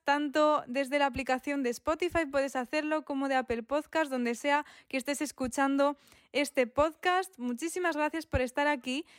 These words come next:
Y antes de que te vayas, te voy a hablar de la guía de tendencias en diseño industrial para dos mil veintidós, que te he nombrado antes. Y es que desde Collage de Ideas hemos lanzado esta guía, la primera y única guía diseñada por diseñadores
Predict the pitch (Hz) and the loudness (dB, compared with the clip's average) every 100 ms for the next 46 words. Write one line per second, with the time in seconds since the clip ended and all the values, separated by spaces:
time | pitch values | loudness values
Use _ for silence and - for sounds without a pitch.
0 | - - 285 359 415 392 359 - 339 311 | -12 0 0 0 0 0 0 0 2 2
1 | 311 330 - 285 277 294 285 277 320 277 | 2 0 0 -2 2 2 2 0 0 0
2 | 262 240 262 339 330 302 269 254 254 269 | 2 0 0 0 0 -2 -2 0 -2 -2
3 | 330 - 269 247 233 269 311 285 247 - | -2 -2 -2 -2 -2 -2 -2 -2 -4 -4
4 | 262 294 330 - _ - 254 240 240 285 | 0 0 0 -12 _ 2 2 2 0 0
5 | 339 370 302 254 233 320 - 262 247 277 | 2 0 0 0 2 2 0 -4 -2 0
6 | 294 262 247 220 226 247 339 - - - | 0 0 0 0 -2 -2 -4 -4 -12 -12
7 | - 311 - 370 302 254 247 240 247 311 | -4 -4 0 0 2 2 2 2 4 2
8 | 359 339 285 285 320 - - 269 294 294 | 2 0 2 2 0 -2 -6 -2 0 0
9 | 269 247 262 277 262 247 277 254 247 262 | 0 0 2 4 2 0 -2 0 0 0
10 | 359 - - - - 262 254 240 - - | 0 -4 -20 -20 -4 2 2 0 -4 -2
11 | 277 277 349 392 - - 285 320 359 339 | 0 2 4 2 0 -2 -2 0 -2 0
12 | 294 240 269 294 330 349 - _ _ 285 | -2 -2 -4 0 0 -2 -8 _ _ -6
13 | 294 285 285 247 220 349 415 392 339 320 | -4 0 2 0 0 0 2 0 -2 -2
14 | 285 285 311 | 0 0 -2